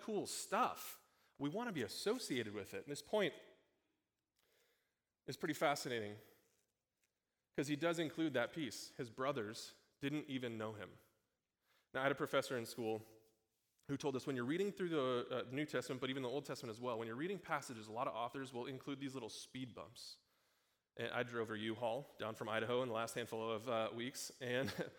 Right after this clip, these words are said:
there's one thing you don't wanna hit hard on a s-, on a U-Haul, and it's a speed bump <laughs> when you have, you know, a twenty-six foot, you know, all of your belongings in a twenty-six foot U-Haul.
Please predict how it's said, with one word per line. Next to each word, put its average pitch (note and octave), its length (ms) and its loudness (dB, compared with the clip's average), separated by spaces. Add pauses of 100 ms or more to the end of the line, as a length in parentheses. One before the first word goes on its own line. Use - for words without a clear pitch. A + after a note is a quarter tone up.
(140)
there's B2 160 -4
one D#3 120 0
thing E3+ 140 0
you C#3+ 60 2
don't D#3+ 80 2
wanna D3 160 0
hit C#3+ 100 2
hard C#3+ 200 4
on B2 100 2
a - 20 -2
s-, - 200 -8
on A#2+ 100 2
a A#2 40 0
U-Haul, B2+ 400 -2
and A2+ 80 -2
it's - 280 -6 (100)
a C#3+ 60 -6
speed D3 280 -2
bump G#2+ 280 0
<laughs> - 40 -20
when - 180 -2
you C3 100 4
have, B2 200 6 (220)
you B2 80 -4
know, A2 120 0
a A#2 40 -2
twenty-six A#2 440 -4
foot, A2 280 -2 (420)
you G#2+ 100 -4
know, G2+ 120 -4
all C3 140 4
of A#2 100 2
your A2+ 80 2
belongings G#2+ 520 -2
in A2 80 0
a G#2 40 -4
twenty-six A2 340 -4
foot A2+ 120 -4
U-Haul. A#2+ 280 -2